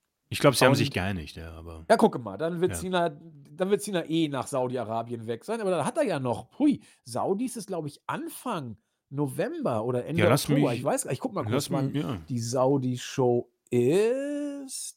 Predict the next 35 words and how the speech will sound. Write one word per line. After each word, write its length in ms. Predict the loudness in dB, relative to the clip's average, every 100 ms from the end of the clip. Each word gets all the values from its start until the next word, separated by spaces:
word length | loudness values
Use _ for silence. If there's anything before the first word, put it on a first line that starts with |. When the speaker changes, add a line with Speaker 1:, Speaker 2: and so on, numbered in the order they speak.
| -10
Speaker 2:
Das, 160 | -8
das 220 | -8 -8 -2
können 180 | 0
wir 160 | 2 2
relativ 420 | 4 2 0 -8
schnell. 360 | -6 -2 0 -2 _ _
Crown 400 | 0 2 4 0
Jewel 540 | 0 0 2 0 0 -2 0
ist 540 | 2 4 2 -2 -8
am 100 | -8
vierten 220 | -4 -4
November. 500 | -2 -2 -2 -4 -14 _
So. 380 | -8 -4 -4 -4 -10 -20 2
Speaker 1:
Ui, 260 | 6 8 6
okay. 340 | 2 2 4 4
Speaker 2:
Äh, 280 | 2 -4
ist 120 | -6 -4
da 80 |
schon 120 | -2 2
irgendwas 540 | 2 4 0 0 -4
klar? 380 | -2 2 2 0
Nö. 240 | 0 0 0 _ _ _ _ _ _ _ -2
Ja 120 | 2
gut, 180 | 4 2
vierter 240 | 0 -2 0
November, 400 | 0 -2 -2 -4
das, 220 | -6 -8
das 180 | -8 -2
war, 280 | 0 0 -4 -6
das 120 | -4
ist 20 |
aber 140 | -2 0
immer 120 | -2
ganz, 360 | -2 -2 -2
ganz 280 | -2 -4 -6